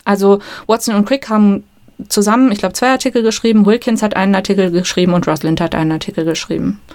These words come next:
Und, ähm, die haben sich so ein bisschen abgestimmt und man sieht auf den Manuskripten, ähm, an einer Stelle, dass Rosalind geschrieben hat, „Und so sieht man, dass unsere Ergebnisse mit denen von Wilkins, von Watson und Crick übereinstimmen.“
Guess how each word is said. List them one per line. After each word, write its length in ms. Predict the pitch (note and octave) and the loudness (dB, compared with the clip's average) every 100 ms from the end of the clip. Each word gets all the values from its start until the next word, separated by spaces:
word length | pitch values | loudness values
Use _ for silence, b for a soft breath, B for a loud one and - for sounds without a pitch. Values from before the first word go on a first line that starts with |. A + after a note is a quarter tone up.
| B B B B B | B B B B B
Und, 400 | F#3+ F#3 F3+ G#3 | 2 2 0 -2
ähm, 260 | F#3 F#3 | 0 2
die 100 | F3+ | 2
haben 100 | F#3+ | 2
sich 120 | G3 F#3 | 2 2
so 60 | |
ein 40 | F3+ | 0
bisschen 220 | E3+ E3 | 0 -2
abgestimmt 640 | G#3+ - G#3+ - A3 G#3+ | -2 -2 -4 0 0 0
und 120 | F3+ | 0
man 160 | F3+ E3+ | 0 2
sieht 220 | G#3 G#3+ | 0 -2
auf 100 | F#3 | -2
den 140 | F3+ | 0
Manuskripten, 840 | F3 F3 F3+ - G#3+ - G#3+ G#3+ G#3 B B B B | 0 0 0 -2 -4 0 4 4 2 B B B B
ähm, 200 | F#3 F#3 | 0 2
an 120 | F3 E3+ | 0 -2
einer 260 | F#3+ G#3 | 0 -2
Stelle, 320 | G3+ F#3+ G3 | 0 0 2
dass 220 | F#3+ F3 F3+ | 0 0 0
Rosalind 320 | G3 A3 G#3+ | 2 2 0
geschrieben 420 | - - G#3 G#3+ | 0 2 4 4
hat, 240 | G3+ G#3 - B B B - | 2 0 -6 B B B -4
„Und 160 | F#3+ F#3+ | 0 2
so 140 | G3+ | 2
sieht 240 | A3+ A3+ A#3 | 2 2 2
man, 300 | A3 A3 F#3 | 2 4 2
dass 160 | F3+ | 0
unsere 280 | G3 G#3 F#3+ | 2 2 2
Ergebnisse 520 | F3 F#3+ G3+ G3+ - | 0 0 0 0 0
mit 160 | E3+ D#3+ | 0 2
denen 240 | F3+ F#3 | 2 2
von 180 | - E3 | 0 0
Wilkins, 460 | E3+ F3+ F3+ - - | 0 0 -2 -4 -10
von 320 | - F#3 E3+ | -6 -4 -2
Watson 320 | F3+ F#3+ - F3 | -2 -4 -2 -4
und 120 | E3+ | -4
Crick 200 | - - | -6 -4
übereinstimmen.“ 760 | E3 E3 E3+ - E3 D#3 D#3 | -4 0 0 0 -2 -2 -4